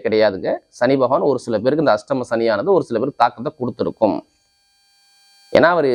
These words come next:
உங்களுக்கு எட்டுக்கும் ஒன்பது கூட வர்றாரு. அப்ப எட்டாம் பாவத்துல இதுக்கு முன்னாடி இந்த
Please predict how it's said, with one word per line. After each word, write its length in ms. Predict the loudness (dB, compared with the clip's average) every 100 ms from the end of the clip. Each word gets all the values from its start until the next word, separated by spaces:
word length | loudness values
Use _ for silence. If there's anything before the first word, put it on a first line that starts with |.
| 0 0 -2 -4 -10 -20 -20 _ _ _ _ _ _ _ _ _ _
உங்களுக்கு 340 | 2 4 4 4 4
எட்டுக்கும் 460 | 2 0 0 2 0
ஒன்பது 220 | 0 -2
கூட 140 | -2 -4 -2
வர்றாரு. 300 | 0 -2 -2 -10 _ _ _
அப்ப 120 | -4 2
எட்டாம் 380 | 2 2 2 2
பாவத்துல 280 | 0 0 -4
இதுக்கு 180 | -4 -2
முன்னாடி 200 | -2
இந்த 120 | -2